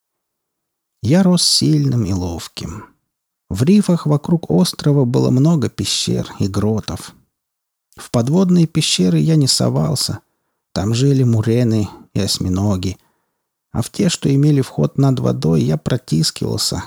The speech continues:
как уж, и спускался в их таинственные лабиринты, где после отлива стояла вода. В этих полузатопленных морских кладовых я собирал мидии,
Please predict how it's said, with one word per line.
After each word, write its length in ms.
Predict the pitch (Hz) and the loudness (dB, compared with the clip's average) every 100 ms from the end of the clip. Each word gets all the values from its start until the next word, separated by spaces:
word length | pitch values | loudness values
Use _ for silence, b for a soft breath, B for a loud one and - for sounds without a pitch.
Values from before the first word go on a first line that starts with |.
| - | -8
как 280 | 104 - | -8 -8
уж, 360 | 95 92 101 - - - | -6 -4 -4 -8 -14 -10
и 60 | - | -10
спускался 720 | - 90 - 101 113 120 104 | -6 -6 -4 -2 0 0 -2
в 60 | 104 | -4
их 100 | - | -6
таинственные 800 | - 104 135 - - 113 110 107 | -6 -2 -2 -4 -4 -2 0 0
лабиринты, 800 | 104 95 98 101 131 117 110 - _ _ _ _ | 0 0 -2 0 0 0 -2 -6 _ _ _ _
где 220 | 98 101 107 | -8 -4 -4
после 420 | - 127 - 95 | -4 -4 -2 -2
отлива 500 | 92 104 135 123 107 | -2 0 0 0 -2
стояла 540 | - - 95 104 101 | -4 -4 -2 -2 -2
вода. 520 | 92 90 90 95 104 - _ _ _ _ _ _ _ _ _ _ _ _ _ _ _ | -4 -6 -6 -8 -8 -12 _ _ _ _ _ _ _ _ _ _ _ _ _ _ _
В 80 | 123 | -2
этих 400 | 170 180 165 - | -2 2 -2 -2
полузатопленных 1040 | - 165 160 139 - 165 165 151 143 135 | 0 2 2 2 0 0 0 2 2 2
морских 520 | 131 123 - - 147 - | 0 0 0 0 -2 -2
кладовых 760 | - - 127 110 73 73 - | -6 -2 -2 0 0 -2 -2
я 160 | 76 - | -2 -2
собирал 540 | - 110 120 127 117 | -2 -2 -2 0 0
мидии, 680 | 110 151 160 147 147 143 135 | 2 4 4 2 0 2 0